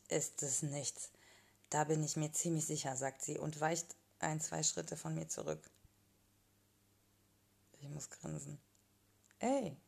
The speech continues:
niemand hat gesagt, dass du irgendwas machen sollst. Ich sag dir nur, dass Malik heiß ist, mehr nicht. Entspann dich." Vorsichtig lächle ich sie an. Ich kann sehen, wie sich ihre Haltung ein bisschen entspannt, aber sie bleibt auf der Hut.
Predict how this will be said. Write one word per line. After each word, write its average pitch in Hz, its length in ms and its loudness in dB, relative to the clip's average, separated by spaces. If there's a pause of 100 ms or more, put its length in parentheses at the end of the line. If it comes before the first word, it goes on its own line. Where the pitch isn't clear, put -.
niemand 196 320 0
hat 175 160 -4
gesagt, 156 280 -2
dass 156 120 -2
du - 80 -2
irgendwas 156 320 0
machen 185 260 -2
sollst. 147 380 -4 (720)
Ich - 140 -10
sag - 200 -4
dir - 140 -2
nur, 170 140 0
dass 160 160 -2
Malik 160 360 -2
heiß - 240 -6
ist, 151 180 -8
mehr 156 140 -4
nicht. 175 300 -8 (760)
Entspann 160 400 -4
dich." 160 280 -8 (1400)
Vorsichtig 156 560 -6
lächle 160 340 -4
ich 156 120 -4
sie - 120 -4
an. 139 220 -4 (1400)
Ich - 100 -18
kann 175 200 -2
sehen, 165 340 2
wie 151 80 0
sich 151 260 -4
ihre 143 240 -2
Haltung 180 300 0
ein 175 160 4
bisschen 170 240 0
entspannt, 165 640 -2
aber 160 180 0
sie 156 80 -2
bleibt 165 340 0
auf 151 120 -2
der 143 160 -6
Hut. 139 260 -6